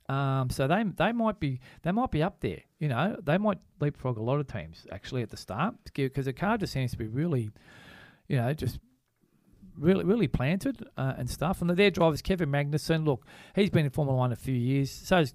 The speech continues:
Romain Grosjean. Uh, Grosjean's always had a bit of brake issues. He needs to get his head around that, just the way he brakes, 'cause, again, he's always,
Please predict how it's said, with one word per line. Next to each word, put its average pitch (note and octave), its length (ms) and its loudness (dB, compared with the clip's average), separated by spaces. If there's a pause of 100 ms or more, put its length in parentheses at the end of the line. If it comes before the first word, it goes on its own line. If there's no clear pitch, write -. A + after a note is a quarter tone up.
Romain B2+ 320 0
Grosjean. D3+ 640 2 (760)
Uh, B2 220 2
Grosjean's C#3 380 4
always A2+ 160 -4
had A2 100 -4
a G2 40 -8
bit G2 140 -6
of G2+ 80 -10
brake A2+ 300 -2
issues. A#2+ 380 -4
He C3 100 -2
needs A#2+ 200 -4
to G2 80 -12
get G#2 120 -8
his G2 120 -10
head A2 160 -6
around A2 300 -4
that, A2+ 220 -6
just - 200 -10
the G#2 80 -8
way G#2 160 -6
he F#2+ 40 -8
brakes, A2 320 -4
'cause, A2 240 -10 (360)
again, B2 280 -4
he's A#2 140 -2
always, A#2 220 -4